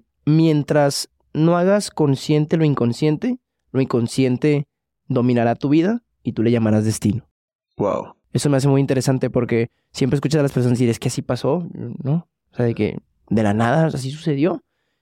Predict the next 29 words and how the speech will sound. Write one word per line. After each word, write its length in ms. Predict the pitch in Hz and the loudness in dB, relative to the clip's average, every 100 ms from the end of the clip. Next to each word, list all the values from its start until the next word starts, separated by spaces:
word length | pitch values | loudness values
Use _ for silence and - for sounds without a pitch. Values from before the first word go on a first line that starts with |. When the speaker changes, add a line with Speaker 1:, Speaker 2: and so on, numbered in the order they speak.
| _ - | _ -6
Speaker 1:
Choqué, 440 | 131 - 156 226 | -6 -2 -2 -2
¿no? 240 | 269 196 240 | -2 -2 0
O 40 | |
sea, 120 | 151 | -2
pues 100 | - | 0
no, 160 | 139 143 | 0 0
chocaste 340 | 120 120 - 202 | -4 -6 -6 -6
porque 120 | 202 | -4
estás 120 | 139 | -2
viendo 140 | 139 123 | 0 0
el 40 | |
celular 460 | 120 107 156 156 117 | -2 0 0 0 -2
o 100 | 110 | -2
porque 200 | 113 117 | -4 -2
saliste 320 | 110 117 131 | -2 0 -2
tarde 200 | - 135 | -2 -2
y 20 | |
traías 240 | 147 113 - | -2 -6 -4
prisa. 360 | 170 165 - - _ | -4 -4 -6 -14 _
Son 140 | - 175 | -2 0
ciertos 280 | 180 175 175 | 0 0 -2
factores 380 | 151 - 156 - | -2 0 0 -2
que 80 | |
tú 140 | 151 147 | -2 0
dices, 380 | 143 143 131 - _ - | 2 2 -2 -6 _ -12
así, 360 | - 143 160 | -8 -2 2
el 100 | 139 | 2
destino, 460 | 117 - 175 170 127 | 0 -2 0 0 0
¿no? 180 | 139 | -6